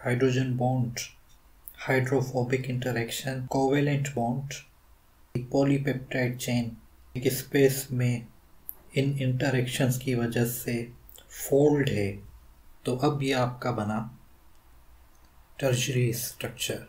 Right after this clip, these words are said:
The overall shape of peptide chain in space। यहाँ पर हैं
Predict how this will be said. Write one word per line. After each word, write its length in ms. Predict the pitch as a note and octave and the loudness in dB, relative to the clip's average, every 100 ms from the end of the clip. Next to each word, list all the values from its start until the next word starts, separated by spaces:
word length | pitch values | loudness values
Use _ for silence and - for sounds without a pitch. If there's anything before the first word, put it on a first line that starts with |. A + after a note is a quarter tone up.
| - - - - - - - - - - - - - - - - - - - - - - - - - - B2+ | -20 -20 -20 -20 -20 -20 -20 -20 -20 -20 -20 -20 -20 -20 -20 -20 -20 -20 -20 -20 -20 -20 -20 -20 -20 -14 -4
The 160 | A#2+ B2 | -2 -2
overall 520 | C3+ C3+ C3+ A#2+ A2+ A2 | -2 0 0 0 -2 -2
shape 500 | - - A2+ - - - - - - - - | -2 -2 -4 -6 -16 -18 -20 -20 -20 -20 -8
of 260 | A#2 A2+ - - - - - - - - | -6 -6 -12 -16 -20 -20 -20 -20 -16 -6
peptide 440 | B2+ - C3 B2+ | -6 -2 -2 -2
chain 280 | - G#2+ G2+ G2 - - - - - | -2 -4 -6 -8 -14 -20 -20 -20 -4
in 120 | B2 A2 G#2+ - - - - - - _ - - - | -2 -2 -8 -14 -20 -20 -20 -20 -20 _ -20 -20 -10
space। 440 | B2 - A#2+ - - - - - - | -8 -6 -8 -6 -6 -6 -10 -16 0
यहाँ 240 | B2 A#2+ B2 | 4 4 2
पर 140 | C3 A#2 | 0 0
हैं 220 | A2+ A#2+ | 0 -6